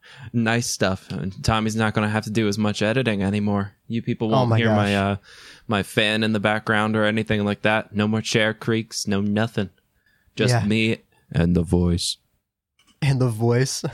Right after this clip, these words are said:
Speaker 2: <laughs>
Speaker 1: I try
Speaker 2: Nice.
Speaker 1: to get close to the mic. I don't know what, what that does with this thing.
Speaker 2: It gives you
Speaker 1: I've only
Speaker 2: radio
Speaker 1: been using
Speaker 2: voice.
Speaker 1: this for Zoom lessons, so. <laughs> Oh, good.
Speaker 2: No,
Speaker 1: Yeah, now,
Speaker 2: no
Speaker 1: now
Speaker 2: joke.
Speaker 1: I sound all official.
Speaker 2: Yeah,
Speaker 1: Hello
Speaker 2: you'll get
Speaker 1: there,
Speaker 2: that radio
Speaker 1: coming to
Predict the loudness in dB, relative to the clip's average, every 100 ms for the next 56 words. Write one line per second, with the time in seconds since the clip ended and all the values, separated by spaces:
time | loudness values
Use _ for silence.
0 | -8 -10 -4 -2 -2 -2 -4 -6 -12 _
1 | _ _ _ _ _ _ _ _ -20 -8
2 | -2 2 2 2 0 0 0 0 0 0
3 | 0 0 -2 -2 0 0 0 0 -2 -2
4 | 0 -2 0 -2 -2 -6 -6 -4 -4 -4
5 | -10 _ _ _ _ _ -2 0 2 2
6 | 2 4 4 4 4 4 4 4 4 4
7 | 4 4 2 2 0 2 2 2 2 0
8 | 0 -2 -4 -8 -8 -2 -2 -2 -2 -2
9 | -2 -4 -4 -2 -2 -2 0 2 2 0
10 | 0 0 0 2 4 4 2 2 0 0
11 | 0 0 2 2 2 0 0 0 0 0
12 | -2 -8 -16 -20 -20 -6 0 4 4 4
13 | 4 4 4 2 4 4 4 2 2